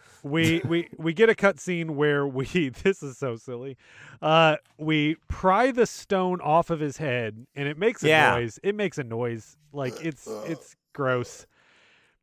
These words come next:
Speaker 1: Then after we pop it off, we're down in front of him. It's still alive and tries to take a bite out. And then Fox does a Matrix backflip.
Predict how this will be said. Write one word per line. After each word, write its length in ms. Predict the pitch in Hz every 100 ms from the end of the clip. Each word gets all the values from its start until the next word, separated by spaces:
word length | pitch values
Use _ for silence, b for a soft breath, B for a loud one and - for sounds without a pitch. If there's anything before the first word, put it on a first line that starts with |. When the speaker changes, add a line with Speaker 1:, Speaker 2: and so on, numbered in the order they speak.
| _ _ _ -
Speaker 1:
Then 300 | 131 190 214
after 240 | 208 185
we 100 | 180
pop 260 | 160 160 165
it 80 |
off, 360 | 151 147 143 -
we're 180 | 139 143
down 280 | 131 165 175
in 100 | 143
front 240 | - 151
of 100 | 131
him. 240 | 127 120 135
It's 160 | 135 -
still 260 | - 226
alive 380 | 208 160 151 147
and 80 | 135
tries 200 | 147 143
to 40 |
take 160 | 139 131
a 60 | 107
bite 260 | 123 123
out. 220 | 117 110 -
And 220 | 139 143 139
then 220 | 147 131
Fox 340 | - 170 196
does 180 | - 160
a 60 | 131
Matrix 560 | 120 135 143 147 131
backflip. 760 | 107 131 123 120 - 117 110 -